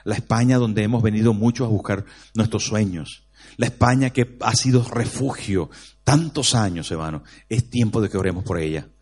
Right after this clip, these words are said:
que la aprendamos a amar y que luchemos por nuestra España, porque se levanta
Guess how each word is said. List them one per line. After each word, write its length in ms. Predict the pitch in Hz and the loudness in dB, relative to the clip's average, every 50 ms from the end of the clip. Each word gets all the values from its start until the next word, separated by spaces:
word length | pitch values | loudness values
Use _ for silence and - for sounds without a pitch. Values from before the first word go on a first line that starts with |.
| _ - - _ _ | _ -20 -20 _ _
que 100 | - 123 | 0 0
la 60 | 123 | 0
aprendamos 600 | 117 - - 110 110 104 101 113 120 135 131 - | 2 0 0 0 0 0 2 2 2 2 0 0
a 40 | 120 | -2
amar 400 | 98 98 107 107 104 - - - - - _ _ _ | 0 0 0 0 0 -2 -4 -10 -16 -20 _ _ _
y 100 | 123 120 | -8 0
que 120 | - 123 | 2 2
luchemos 420 | 101 101 - - - 120 113 107 | 2 2 2 4 4 4 4 4
por 160 | 107 - 104 98 | 2 2 0 2
nuestra 240 | 101 95 - 104 | 0 -2 -2 -4
España, 400 | - - 101 87 82 82 80 - - - - - - _ | -2 -2 -4 -4 -4 -8 -10 -12 -14 -20 -20 -20 -2 _
porque 240 | - 135 - - | 0 0 2 0
se 100 | 127 127 | 0 2
levanta 720 | 113 113 110 107 123 131 143 147 147 135 - 151 143 123 | 4 4 4 6 6 6 6 4 2 2 2 2 2 2